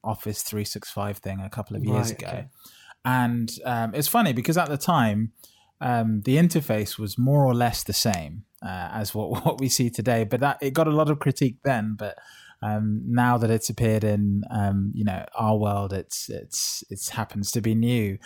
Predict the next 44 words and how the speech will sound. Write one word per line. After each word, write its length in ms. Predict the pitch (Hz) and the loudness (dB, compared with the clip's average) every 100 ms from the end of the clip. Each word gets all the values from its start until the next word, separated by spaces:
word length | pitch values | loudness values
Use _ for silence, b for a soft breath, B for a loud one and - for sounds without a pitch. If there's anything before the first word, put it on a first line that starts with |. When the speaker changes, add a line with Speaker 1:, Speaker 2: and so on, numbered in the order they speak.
| B B | B B
Speaker 1:
So 340 | - 123 117 101 | -4 0 0 0
I 120 | 135 | 2
don't 120 | 185 | 4
think 120 | 202 | 6
it's 160 | 185 - | 4 2
a 220 | - 131 | 2 2
new 320 | 120 123 131 | 4 4 2
concept 560 | 123 - 127 - 139 - - | 0 -2 -2 0 -2 -4 -2
as, 240 | 135 - | -2 -2
uh, 320 | 127 117 110 - _ | -2 0 -2 -4 _
per 140 | - 113 | -2 0
se, 360 | - 117 131 | 2 0 0
and 160 | 135 113 | 0 2
not, 140 | 113 | 2
especially 380 | 104 - 127 - | 0 0 0 2
not 160 | 117 110 | 2 2
in 140 | 107 | 2
the 60 | 107 | 2
business 360 | 117 107 107 | 0 0 0
intelligence 600 | 104 101 120 120 107 98 - | -2 -2 0 0 -2 -6 -4
world, 220 | 131 175 B B B | -6 -6 B B B
but 100 | - | 0
it's 140 | 170 175 | 2 6
new 180 | 180 | 6
to 120 | 180 160 | 6 2
the 100 | 143 | 2
Tableau 340 | 147 131 131 | 2 4 2
sphere. 480 | 127 - 127 123 - - | 2 0 0 0 -2 -4
Um, 280 | 110 110 107 | -4 -2 -2
and 100 | 107 | -2
so 420 | - 113 110 104 | 0 2 2 0
naturally 480 | 98 117 104 - 107 | 0 0 0 -4 -2
that, 260 | 104 104 - _ | 0 -2 -6 _
you 100 | - | -8
know, 220 | 101 98 - | -6 -6 -6
allows 320 | 214 104 101 | -2 0 -2
us 80 | 98 | -4
to 100 | - | -4
have 160 | 107 101 | -4 -2
another 300 | 104 101 104 | -2 0 2
round 260 | 113 104 | 2 2
of 80 | 101 | -2
conversations 840 | - 110 104 - 98 - 101 101 | -2 -2 -2 -4 -6 -6 -6 -6
about 320 | 98 98 98 | -6 -8 -10